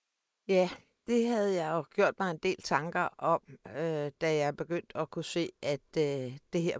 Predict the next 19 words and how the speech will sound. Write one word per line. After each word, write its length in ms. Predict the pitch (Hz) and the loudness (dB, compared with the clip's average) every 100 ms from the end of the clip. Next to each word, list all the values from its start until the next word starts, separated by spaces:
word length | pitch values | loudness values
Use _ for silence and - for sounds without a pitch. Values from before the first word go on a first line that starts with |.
| - | -8
manuskript 640 | - 143 139 - 165 - - | -6 -4 -2 2 0 0 -2
faktisk 520 | 131 - 175 - - | -2 0 -8 -8 0
så 80 | 165 | 0
ud 160 | 151 | 0
til 120 | - | -2
at 100 | 165 | -2
blive 160 | - 135 | -2 -10
færdigt. 580 | - 104 95 117 165 - - - - - | -4 -2 -2 -4 -10 -12 -20 -20 -20 -8
Og 360 | - 151 127 - 147 | 2 6 6 4 0
at, 280 | 135 - | 0 0
øh, 80 | 151 | 0
jeg 260 | 135 139 139 | 2 0 0
tænkte, 180 | 160 151 | -2 0
hvad 140 | 143 | -2
pokker 340 | - 185 220 | 0 0 0
kan 200 | 202 175 | -2 0
jeg 120 | 156 - | 0 0
plage 360 | 151 139 160 | 0 2 2
med 260 | 180 143 | 0 -2